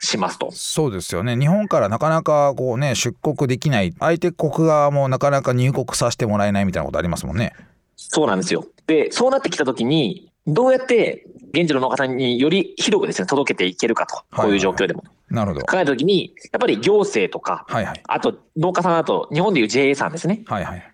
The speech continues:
Speaker 1: そういうところと連携をしてですね、届けていくということをしています。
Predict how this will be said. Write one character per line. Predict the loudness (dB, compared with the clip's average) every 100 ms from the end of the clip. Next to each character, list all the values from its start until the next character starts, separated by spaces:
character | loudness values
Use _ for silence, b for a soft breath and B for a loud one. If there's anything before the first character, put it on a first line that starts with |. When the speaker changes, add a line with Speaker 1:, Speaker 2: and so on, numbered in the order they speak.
| _
Speaker 1:
そ | -6 -4 -4
う | -6 -6 -2
い |
う |
と | 0
こ | 2
ろ | 4
と |
連 | 4
携 | 4 2
を |
し |
て | 2
で | 0
す | -2
ね、 | -2
届 | 0 0
け | 0
て | -2
い |
く | 0
と | 0
い |
う |
こ | 0
と | -2
を |
し | -2
て |
い | -2
ま |
す。 | -4